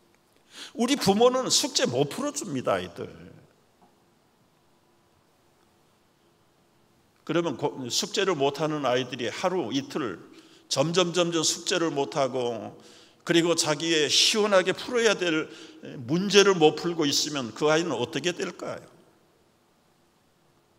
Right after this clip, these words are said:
시한폭탄이죠, 시한폭탄. 시간만 가면 계속 불만이 커지고 자기 능력의 한계를 느끼면서 어린 자녀들이지만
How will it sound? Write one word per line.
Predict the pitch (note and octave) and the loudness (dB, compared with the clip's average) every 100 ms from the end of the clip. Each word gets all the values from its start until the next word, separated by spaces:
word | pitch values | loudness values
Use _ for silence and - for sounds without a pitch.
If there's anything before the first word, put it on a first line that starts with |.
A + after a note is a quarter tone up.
| _ _ _ _ _ _ _ _ _ _ _ _ _ _ _ _ _ _ _ _ _ _ _ _ _ _ _ | _ _ _ _ _ _ _ _ _ _ _ _ _ _ _ _ _ _ _ _ _ _ _ _ _ _ _
시한폭탄이죠, | - - C4 E4+ C#4+ C#4+ C4+ C#4 C#4+ G3+ | 2 4 4 -2 -6 -6 -6 -6 -6 -6
시한폭탄. | - D3+ C3 B2 - - - _ _ | -6 -8 -10 -16 -20 -20 -20 _ _
시간만 | - - A3+ B3 C4 B3+ | -2 0 0 -2 -2 0
가면 | G3+ G#3+ A#3 G#3 - - - | 0 0 -2 -2 -10 -10 0
계속 | - - - B3 - A#3+ - - - - _ _ _ - | 4 4 4 2 2 0 -4 -18 -20 -20 _ _ _ -10
불만이 | C#3 D#3 D#3+ D#3 | -4 0 0 -2
커지고 | D3 - A3 E3+ D3+ C#3 C3 B2+ - - | -4 -4 -6 -6 -4 0 0 -2 -8 -4
자기 | - C#3+ D3+ E3 | 0 2 2 2
능력의 | D#3+ E3 D#3 D3 | 2 2 2 4
한계를 | C#3+ D#3+ D3 C#3+ C3+ | 0 -2 -2 -2 -2
느끼면서 | B2+ B2+ D3+ C3 A#2+ A2+ A#2+ A2 A2+ - - - | -4 -6 -6 -6 -6 -6 -6 -6 -6 -12 -14 2
어린 | C#3+ E3 F#3 E3 | 4 4 0 -2
자녀들이지만 | C3+ D3 D#3+ E3 D3+ - C3 C3 B2+ A2 | -2 4 4 4 -2 -4 -4 -2 -4 -6